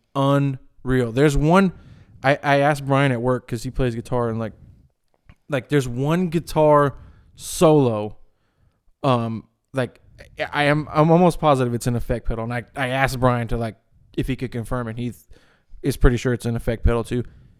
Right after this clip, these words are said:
This solo that he does,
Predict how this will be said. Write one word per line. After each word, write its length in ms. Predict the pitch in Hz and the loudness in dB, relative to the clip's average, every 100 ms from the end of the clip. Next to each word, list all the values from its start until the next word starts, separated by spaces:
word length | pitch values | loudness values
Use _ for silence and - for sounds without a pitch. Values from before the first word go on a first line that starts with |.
| _ _ - | _ _ -4
This 180 | 135 - | -2 -2
solo 800 | - - 151 147 139 123 113 - - _ - | -2 2 4 6 6 4 2 -8 -16 _ -10
that 160 | 127 117 | -6 -4
he 160 | 143 | -4
does, 680 | 135 123 127 127 113 - | 0 2 4 2 0 -8